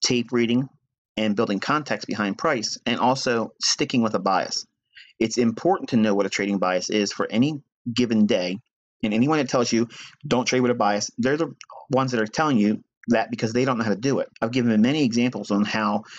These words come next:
you can arrive at a daily bias, and you're not gonna get a daily bias that's accurate every single day. So don't let me paint that picture for you. But I can be in the upper nineties in terms of my probabilities and directional bias. If you can get just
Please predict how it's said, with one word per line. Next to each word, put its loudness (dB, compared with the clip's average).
you 4
can -4
arrive 2
at 0
a -4
daily 0
bias, -2
and 2
you're 2
not -2
gonna 0
get 2
a -2
daily 0
bias 0
that's -4
accurate -2
every 2
single -2
day. 0
So -4
don't 0
let -2
me 4
paint -4
that -8
picture -6
for 0
you. 2
But 0
I -2
can 2
be 2
in 2
the 2
upper 0
nineties 0
in 0
terms -2
of -6
my -2
probabilities 0
and 2
directional -2
bias. -2
If -2
you -4
can 2
get -2
just -2